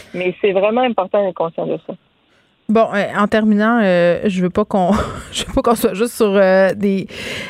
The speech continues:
Speaker 2: des constats, euh, négatifs, entre guillemets. Euh,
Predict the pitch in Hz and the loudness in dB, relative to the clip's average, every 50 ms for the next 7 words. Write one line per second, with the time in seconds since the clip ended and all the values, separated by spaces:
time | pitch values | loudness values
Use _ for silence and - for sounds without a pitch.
0 | - - 185 190 214 208 - 208 202 196 190 - - 233 226 226 233 233 202 170 | -6 -2 0 0 0 0 2 0 0 0 0 -2 0 2 4 4 4 4 4 2
1 | 127 95 190 196 202 185 185 180 185 - - 262 262 - - - 196 196 190 196 | 0 2 2 2 4 4 2 2 0 0 0 0 0 0 0 0 0 2 2 2
2 | 190 180 180 185 208 240 269 269 _ - - - - - - - - - 175 190 | 2 2 2 2 0 0 -2 -2 _ -10 -20 -20 -18 -16 -16 -10 -4 0 0 0